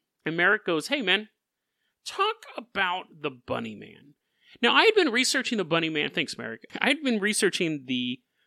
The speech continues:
Bunny Man before that, just 'cause it's kind of an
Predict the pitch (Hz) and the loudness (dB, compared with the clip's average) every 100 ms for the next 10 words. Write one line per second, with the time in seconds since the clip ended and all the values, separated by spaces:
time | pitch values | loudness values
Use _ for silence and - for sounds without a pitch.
0 | _ 151 180 185 156 135 127 120 - 160 | _ 2 2 2 2 0 0 -4 -8 -4
1 | 139 107 107 - _ _ _ _ _ - | -4 -4 -10 -14 _ _ _ _ _ -8
2 | 220 330 294 302 - 262 214 | 0 2 2 -2 2 4 4